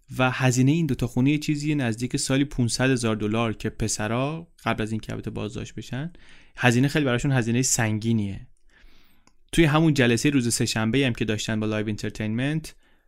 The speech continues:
شرکت بهشون گفتش که «ما، اه، شاید این خونه رو از شما بخریم برای اینکه این بار مالی سنگین رو از روی دوشتون برداریم و بعد سر فرصت بفروشیمش.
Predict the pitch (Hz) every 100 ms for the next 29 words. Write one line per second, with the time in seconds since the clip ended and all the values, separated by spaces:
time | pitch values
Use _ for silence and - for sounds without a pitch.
0 | _ _ _ - - 127 117 - 147 -
1 | 127 139 139 139 - 147 - 147 143 139
2 | 135 139 147 147 - 117 113 107 127 135
3 | 139 - 113 123 131 131 - 113 117 -
4 | - - - 113 123 160 156 117 110 113
5 | 117 110 107 120 120 120 117 120 113 107
6 | 117 117 110 107 117 117 107 104 117 117
7 | 120 117 120 120 117 117 101 107 - -
8 | - - - - _ 117 113 110 131 139
9 | - 139 135 120 - 131 120 - 104 -
10 | 110 - -